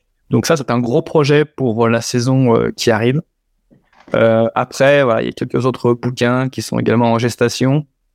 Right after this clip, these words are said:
en particulier avec, euh, la,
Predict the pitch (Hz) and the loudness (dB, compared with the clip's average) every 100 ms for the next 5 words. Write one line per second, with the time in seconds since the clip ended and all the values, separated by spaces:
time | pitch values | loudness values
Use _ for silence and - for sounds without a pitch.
0 | _ _ _ _ _ - 120 113 107 131 | _ _ _ _ _ -4 -2 0 -2 -4
1 | 117 120 120 117 110 110 120 60 57 57 | -2 0 2 2 0 -2 0 2 2 0
2 | 60 | -4